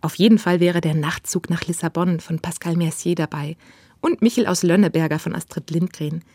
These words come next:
Und ich frage mich, ob ich auch die Bibel auflisten würde. Ich erinnere mich an die kleinen Bilderbüchlein mit der Geschichte von der Erschaffung der Welt oder der Erzählung von Zacharias und den Gleichnissen Jesu.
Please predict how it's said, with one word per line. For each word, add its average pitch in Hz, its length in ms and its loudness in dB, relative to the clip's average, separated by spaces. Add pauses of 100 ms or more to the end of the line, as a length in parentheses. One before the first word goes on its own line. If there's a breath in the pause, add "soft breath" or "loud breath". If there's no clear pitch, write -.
(520 soft breath)
Und - 160 -4
ich 190 140 -6
frage 220 400 -4
mich, 277 320 -6
ob - 160 -6
ich - 200 -4
auch - 200 -6
die - 100 0
Bibel 220 500 0
auflisten 151 600 -4
würde. 147 320 -4 (1300 soft breath)
Ich - 160 -8
erinnere 320 360 2
mich 311 300 -2
an 220 80 4
die 208 100 -2
kleinen 208 340 6
Bilderbüchlein 196 760 2
mit 180 100 2
der 175 100 2
Geschichte 175 460 0
von 175 140 -2
der 165 100 0
Erschaffung - 400 2
der 151 160 0
Welt 165 380 2
oder 147 240 -2
der - 160 -6
Erzählung 185 460 0
von - 180 -4
Zacharias 165 720 -4
und 170 140 -2
den 165 100 2
Gleichnissen 165 540 -2
Jesu. 160 420 0